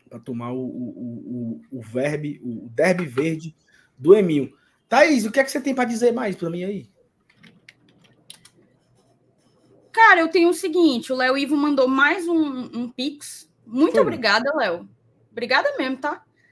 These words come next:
Speaker 2: Mandou aqui, botou mais um lanche, mais um pro lanche da Taizinha. Não tem tropa de M R que supere, que supere a gente, musa.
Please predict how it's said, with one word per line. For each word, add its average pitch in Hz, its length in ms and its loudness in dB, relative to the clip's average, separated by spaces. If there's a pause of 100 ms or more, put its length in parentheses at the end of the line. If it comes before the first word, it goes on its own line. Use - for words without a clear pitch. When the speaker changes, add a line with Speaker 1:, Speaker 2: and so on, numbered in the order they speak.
(360)
Speaker 2:
Mandou 247 300 0
aqui, 254 240 -6
botou 262 260 -2
mais 311 320 0
um 359 180 0
lanche, 311 520 0
mais 285 280 2
um 370 140 -4
pro 370 140 -2
lanche 311 320 -2
da 277 100 -2
Taizinha. 247 640 -4
Não 226 160 -6
tem 285 260 -6
tropa 247 320 -4
de 247 100 -6
M 254 200 -4
R 226 220 -2
que 247 140 -8
supere, 220 720 -6 (1700)
que 240 120 -6
supere 277 360 2
a 302 120 4
gente, 277 480 0
musa. 196 560 -6